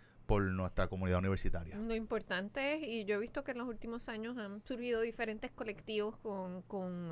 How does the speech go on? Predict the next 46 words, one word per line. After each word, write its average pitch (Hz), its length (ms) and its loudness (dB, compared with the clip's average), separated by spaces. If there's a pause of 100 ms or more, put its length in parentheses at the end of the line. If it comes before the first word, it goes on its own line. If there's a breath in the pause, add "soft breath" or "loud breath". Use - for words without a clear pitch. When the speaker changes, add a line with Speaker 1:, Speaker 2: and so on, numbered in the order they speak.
Speaker 2:
eh, - 180 -4
metas 208 420 0
similares. 220 540 0
Speaker 1:
Ujú. 131 260 -6
Speaker 2:
Lo 226 80 4
importante 214 580 0
es 294 80 -2
que 277 160 -2
nos 240 140 -2
Speaker 1:
Todo, 208 120 2
Speaker 2:
puedan 220 220 6
hacer 220 460 2
llegar 208 400 6
Speaker 1:
todo 214 100 6
Speaker 2:
la, 190 200 8
Speaker 1:
la - 40 8
Speaker 2:
la - 100 8
Speaker 1:
ayuda - 320 10
Speaker 2:
ayuda 120 140 10
Speaker 1:
es - 60 0
para 113 160 4
la 107 80 2
comunidad 101 240 0
Speaker 2:
a, 98 100 0
Speaker 1:
universitaria. 202 400 2
Speaker 2:
a 214 60 4
nuestros 202 340 0
estudiantes. 190 680 0
Speaker 1:
Eso 170 120 2
es 190 60 2
así. 180 220 -6 (220 loud breath)
Speaker 2:
Y 214 100 4
entonces, 214 500 4
este, 220 480 4
pues, 202 320 -2 (220)
para, 185 720 4
como 196 240 -4
punta 269 340 2
de 285 80 6
lanza, 262 460 8
¿verdad? 185 260 6
Como 202 200 2
comienzo 214 640 4
Speaker 1:
Ujú. 240 60 6
Speaker 2:
a 240 100 8
esta, 240 440 2